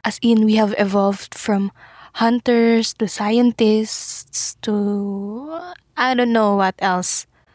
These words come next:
Science is scary. Alam niyo yun?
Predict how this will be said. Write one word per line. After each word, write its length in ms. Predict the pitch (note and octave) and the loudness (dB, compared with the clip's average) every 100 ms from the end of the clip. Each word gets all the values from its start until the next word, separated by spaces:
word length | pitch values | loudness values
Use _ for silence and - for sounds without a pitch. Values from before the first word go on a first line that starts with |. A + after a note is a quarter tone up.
| _ _ _ _ | _ _ _ _
Science 440 | - A#3+ B3+ C4+ | -4 0 0 -2
is 120 | - | -4
scary. 560 | - - F#3+ F3+ F3+ E3+ - _ _ | -6 -2 -4 -4 -6 -12 -20 _ _
Alam 160 | B3 C4+ | 2 2
niyo 120 | A3 F#3 | 2 0
yun? 80 | F#3+ | -4